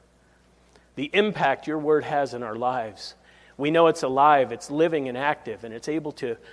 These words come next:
shape us and mold us and change us and correct us and direct us. And Lord, help your word do that today.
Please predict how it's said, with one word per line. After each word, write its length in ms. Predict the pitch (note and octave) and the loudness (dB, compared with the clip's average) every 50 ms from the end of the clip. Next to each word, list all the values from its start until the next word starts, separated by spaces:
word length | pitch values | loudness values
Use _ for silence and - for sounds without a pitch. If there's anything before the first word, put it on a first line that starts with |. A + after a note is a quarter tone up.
| - - - _ | -20 -20 -20 _
shape 340 | - - E3 E3+ E3+ E3 - | -6 -2 0 0 0 0 -2
us 180 | B2+ A2+ - | -6 -4 -4
and 140 | B2+ A#2 A#2+ | -8 -6 -2
mold 260 | C#3 D3 E3+ F3+ D3 | 0 2 2 2 0
us 140 | C3+ A#2+ - | -2 -4 -4
and 100 | A#2+ A2+ | -10 -10
change 420 | - - E3+ E3+ F#3 G3 F#3 C#3 | -10 -8 -6 -4 -4 -4 -4 -4
us 300 | C3 A#2+ G2+ - - - - | -6 -6 -6 -8 -14 -16 -16
and 80 | A2 | -16
correct 420 | - - D3 D3 E3+ F#3+ F#3 - E3 | -10 -6 0 2 2 2 2 0 -6
us 160 | C3+ - - | -6 -6 -8
and 100 | A#2+ A#2 | -10 -6
direct 400 | C3 C3+ D3 D#3+ G3 G3 - E3+ | -2 0 2 2 2 0 -2 -6
us. 180 | C3+ A#2 - - | -6 -6 -6 -8
And 140 | B2 A2+ - - - - - - - - | -8 -10 -10 -16 -20 -20 -20 -20 -16 -2
Lord, 180 | D3+ D#3 D#3+ D#3 | 4 4 4 4
help 280 | - - G3 G#3 G3+ F#3+ | 4 2 2 2 2 0
your 120 | F3+ F3 | 0 0
word 280 | D#3 D#3+ E3 D#3+ C#3+ B2+ | 2 2 2 2 0 -2
do 120 | D3 D#3+ | -2 0
that 200 | C#3+ C3+ C3 - | 0 0 -2 -2
today. 420 | - A#2+ G#2+ B2 B2 A#2+ A2 F#2+ | -10 -10 -6 -4 -4 -4 -4 -8